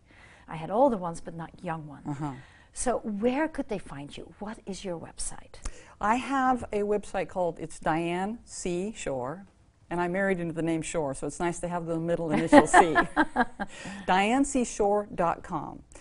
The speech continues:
Speaker 2: And
Speaker 1: Okay.
Speaker 2: you can go on there, and you will find It Started in the Dark. Then the second half of that is It Ended in the Light.
Speaker 1: Oh, I did
Speaker 2: Yes.
Speaker 1: not see that copy.
Speaker 2: Yes.
Speaker 1: That sounds fantastic. Now
Speaker 2: And there's other writings on there, too, and there is,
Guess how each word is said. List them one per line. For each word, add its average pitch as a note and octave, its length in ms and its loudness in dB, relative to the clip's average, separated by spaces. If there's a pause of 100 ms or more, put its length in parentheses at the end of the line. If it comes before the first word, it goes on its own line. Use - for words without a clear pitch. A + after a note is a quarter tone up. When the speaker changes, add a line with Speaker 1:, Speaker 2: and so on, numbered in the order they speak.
Speaker 2:
And E3 100 -4
Speaker 1:
Okay. A3 120 6
Speaker 2:
you B3+ 100 6
can F4 200 2
go C4+ 200 10
on B3+ 180 6
there, F#3 220 2
and F#3 120 0
you G3+ 120 0
will A3 140 4
find G#3 400 -2
It - 120 -4
Started E3+ 360 -2
in E3 80 -4
the E3+ 60 -4
Dark. A#3 500 2 (420)
Then F3+ 160 -2
the F3 80 -2
second G3+ 380 -2
half F#3+ 200 -4
of F3+ 60 -4
that F#3 160 4
is F3 120 -4
It F3+ 160 -2
Ended E3+ 280 -2
in D#3+ 100 0
the D3+ 100 -2
Light. C#3+ 460 -6 (460)
Speaker 1:
Oh, E4 920 12
I F#3 220 12
did - 40 10
Speaker 2:
Yes. E4 120 6
Speaker 1:
not C#4 140 8
see C#4+ 240 4
that C#4 260 8
copy. G3+ 420 8
Speaker 2:
Yes. E3 520 8
Speaker 1:
That C4 260 6
sounds A#3+ 460 0
fantastic. G#3 1040 -4
Now G3+ 280 4
Speaker 2:
And G3 440 4
there's A3 220 12
other A3+ 200 12
writings A3 460 10
on G#3 300 4
there, G3+ 140 0
too, A3+ 280 4
and G3+ 120 4
there G#3 280 2
is, B3+ 340 6